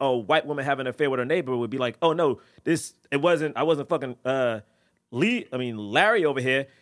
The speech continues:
It was actually Rodney from down the street. Well, Rodney ain't never seen this chick the first time in her life." So the mere fact that this woman was behind it, and then all of a sudden,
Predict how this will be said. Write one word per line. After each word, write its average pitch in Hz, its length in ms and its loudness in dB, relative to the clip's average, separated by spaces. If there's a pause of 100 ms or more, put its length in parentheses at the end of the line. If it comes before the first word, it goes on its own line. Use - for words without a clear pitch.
It 143 60 2
was 147 140 2
actually 156 400 -2 (180)
Rodney 175 300 2
from 143 160 -6
down 151 140 4
the 143 40 -2
street. 240 180 -4
Well, 160 120 0
Rodney 233 280 2
ain't 208 120 -2
never 214 140 2
seen 214 180 -6
this 226 80 -2
chick 226 180 -4
the 214 80 2
first 226 180 -2
time 214 120 0
in 214 60 -2
her 240 60 0
life." 269 200 4
So 202 100 0
the 165 80 2
mere 190 220 2
fact 202 200 2
that 104 160 -6
this 214 220 2
woman 175 340 -2
was 139 120 2
behind 151 440 -2
it, 135 160 -4 (240)
and 175 120 4
then 156 140 -4
all 170 220 2
of 151 80 -2
a 156 60 4
sudden, 175 380 -2